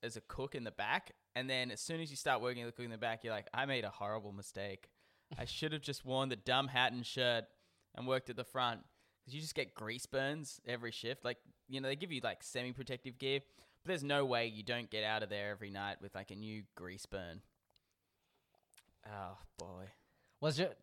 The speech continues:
Speaker 2: was the extent of your training just, like, the manager giving you a menu to read three times?
Speaker 1: <laughs> No, there was actually, oh,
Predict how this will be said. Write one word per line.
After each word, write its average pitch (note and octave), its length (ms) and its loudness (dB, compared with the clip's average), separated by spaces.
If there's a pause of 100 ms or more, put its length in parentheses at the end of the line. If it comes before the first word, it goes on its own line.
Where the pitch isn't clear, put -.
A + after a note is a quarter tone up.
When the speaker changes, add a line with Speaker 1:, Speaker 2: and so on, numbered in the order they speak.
(180)
Speaker 2:
was D#3+ 180 4
the D#3 120 2
extent E3 380 4
of D3+ 100 0
your C3+ 160 6
training C3+ 580 2
just, B2+ 300 0
like, A2+ 320 2
the A#2 60 -4
manager A2 420 0
giving A2 340 -2
you A2 160 0
a G2+ 80 0
menu G#2 460 -4
to A#2 80 -2
read A2 320 -2
three A#2+ 240 -4
times? B2 500 -4
Speaker 1:
<laughs> A3 60 12 (640)
No, G3 440 8
there D#3+ 100 2
was F3 160 -2
actually, G3+ 640 4
oh, E2 200 -6